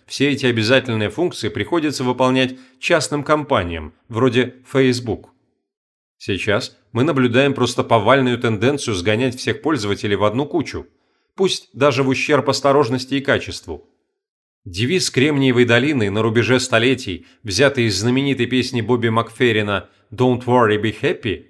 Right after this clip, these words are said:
«Не волнуйся, будь счастлив», негласно переделали в «Не волнуйся, делай дерьмо». Всё закончилось тем, что интернет стал засекреченным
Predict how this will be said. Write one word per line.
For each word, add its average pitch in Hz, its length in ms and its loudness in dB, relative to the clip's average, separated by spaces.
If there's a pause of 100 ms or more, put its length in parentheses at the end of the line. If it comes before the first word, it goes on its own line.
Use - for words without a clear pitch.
(140)
«Не 104 160 -2
волнуйся, 110 460 0
будь 110 180 -6
счастлив», - 580 -6 (360)
негласно 151 460 0
переделали 131 720 2 (140)
в 104 120 -4
«Не 120 100 4
волнуйся, 113 640 2 (100)
делай 101 400 0
дерьмо». 98 500 -4 (840)
Всё - 260 2
закончилось 123 640 0
тем, 185 360 -4
что - 240 0
интернет 135 460 0
стал 143 260 2
засекреченным 135 840 -2